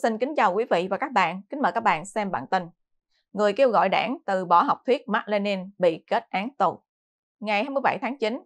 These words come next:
V O A Tiếng Việt loan tin, Việt Nam tuyên án tám năm tù đối với người kêu gọi từ bỏ học thuyết Mác Lênin. Theo đó, một tòa án ở tỉnh Lâm Đồng vừa tuyên án tám năm tù đối với ông Hoàng Việt Khánh,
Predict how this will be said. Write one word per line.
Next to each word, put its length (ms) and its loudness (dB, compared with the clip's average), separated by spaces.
V 100 -4
O 40 2
A 80 2
Tiếng 200 -8
Việt 160 -10
loan 180 -2
tin, 160 -2
Việt 180 -6
Nam 220 0
tuyên 180 -2
án 280 -4
tám 280 0
năm 160 -4
tù 400 0
đối 160 0
với 180 0
người 180 -4
kêu 160 -2
gọi 220 0
từ 180 -4
bỏ 160 0
học 200 -4
thuyết 240 -4
Mác 240 -6
Lênin. 440 -4
Theo 120 0
đó, 220 4
một 280 -4
tòa 120 2
án 300 -4
ở 160 -4
tỉnh 240 -6
Lâm 200 -2
Đồng 220 2
vừa 200 0
tuyên 180 -2
án 260 -6
tám 220 -4
năm 180 -8
tù 380 -2
đối 160 0
với 160 0
ông 220 -6
Hoàng 320 -2
Việt 240 -8
Khánh, 280 -4